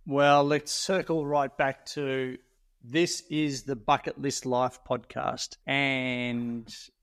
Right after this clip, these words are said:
I want people to live their bucket list, you know, before it's too late, not wait until they get given a use by date. And if it's eighty squares, if it's ninety squares, if it's a hundred squares and beyond,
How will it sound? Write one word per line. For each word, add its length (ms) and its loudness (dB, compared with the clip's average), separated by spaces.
I 200 6
want 260 4
people 240 0
to 60 2
live 260 2
their 160 4
bucket 320 2
list, 560 -8
you 80 -2
know, 120 2
before 340 -2
it's 160 -6
too 180 -2
late, 300 0
not 200 -2
wait 180 0
until 480 -4
they 120 -2
get 220 -4
given 240 0
a 20 -2
use 320 -2
by 280 -2
date. 340 -6
And 200 0
if 140 -4
it's 220 -8
eighty 260 0
squares, 580 0
if 60 -8
it's 220 -8
ninety 260 0
squares, 600 0
if 60 -8
it's 160 -6
a 100 0
hundred 300 -2
squares 420 -4
and 140 -8
beyond, 520 -4